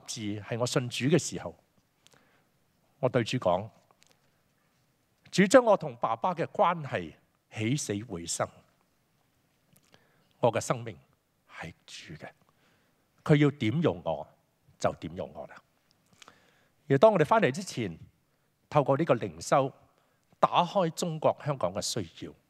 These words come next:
叫我哋立志，我願意返嚟，我願意返去我嘅國家。但另一方面，耶穌基督呢個教導都提醒咗我哋好多好多嘅嘢，弟兄姊妹，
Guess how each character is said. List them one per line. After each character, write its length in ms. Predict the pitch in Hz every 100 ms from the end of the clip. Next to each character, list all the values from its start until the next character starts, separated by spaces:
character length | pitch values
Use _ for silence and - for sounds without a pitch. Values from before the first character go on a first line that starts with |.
| _ _ _ _ _ _ _ _ _
叫 120 | 156
我 100 | 131
哋 80 | 107
立 180 | 110 92
志， 320 | - - 85 - _ _ _ _ _
我 160 | 107 104
願 300 | 104 92 90
意 120 | 82
返 220 | - 90 87
嚟， 100 | - _ _ _ _ _
我 200 | 135 104
願 220 | 98 95 82
意 180 | 80 80
返 220 | - 95 -
去 160 | 85 71 _ _ _ _ _ _ _
我 100 | -
嘅 120 | - -
國 180 | - -
家。 120 | - - - _ _ _ _ - _ _ _ _ _ _ _
但 160 | - 196
另 120 | 214
一 20 |
方 160 | 277 294
面， 240 | 254 147 110 _ _ _ _ _ _ _ _ _
耶 140 | - 180
穌 160 | 180 302
基 80 | 302
督 120 | 302
呢 100 | 302
個 80 | 269
教 280 | - 214 214
導 180 | 175 185
都 120 | 277
提 320 | - - 170
醒 260 | 156 156 185
咗 80 | 196
我 140 | 190
哋 80 | 135
好 440 | - - 147 269
多 160 | 277 233
好 160 | 185 196
多 140 | 220
嘅 100 | 180
嘢， 240 | 117 - 101 -
弟 80 | 110
兄 80 |
姊 140 | 123 123
妹， 120 | 92